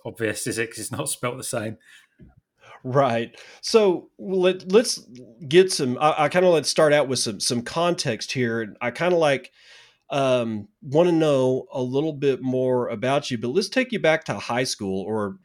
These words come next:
Speaker 2: or rather, you know, the United Kingdom's equivalency of high school. So you're chilling out, like, sixteen, you know, in school. What are you, what are you doing? What are you thinking of? What do you wanna do?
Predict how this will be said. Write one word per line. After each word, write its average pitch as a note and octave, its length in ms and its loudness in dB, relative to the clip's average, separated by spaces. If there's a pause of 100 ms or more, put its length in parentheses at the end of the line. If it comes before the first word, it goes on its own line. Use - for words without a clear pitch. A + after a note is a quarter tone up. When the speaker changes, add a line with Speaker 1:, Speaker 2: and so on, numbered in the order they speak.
(320)
Speaker 2:
or A2 300 -4
rather, G#2 640 -4
you G#2+ 80 -8
know, F#2+ 280 -6 (100)
the G#2 80 -10
United A2 280 -2
Kingdom's G2 420 -8
equivalency F#2+ 840 -8 (100)
of G2 400 -4 (100)
high G2+ 240 -10
school. F#2+ 300 -10
So - 140 -8
you're G2 180 -6
chilling A2+ 340 -2
out, A2 240 -2
like, G2 160 -6
sixteen, G#2 800 -6 (640)
you G#2+ 80 -4
know, G#2 220 -2
in G#2+ 100 -4
school. G2+ 720 -4 (140)
What A#2 280 -6
are D3 40 -6
you, C#3 160 -2
what C3+ 260 2
are F#3 60 0
you D#3+ 120 0
doing? C3 260 2
What C#3 120 0
are E3 40 -2
you C#3+ 60 -4
thinking A#2 420 -4
of? - 460 -16
What A#2 140 -8
do B2 80 -2
you C#3 80 0
wanna B2+ 180 2
do? F#2+ 460 -8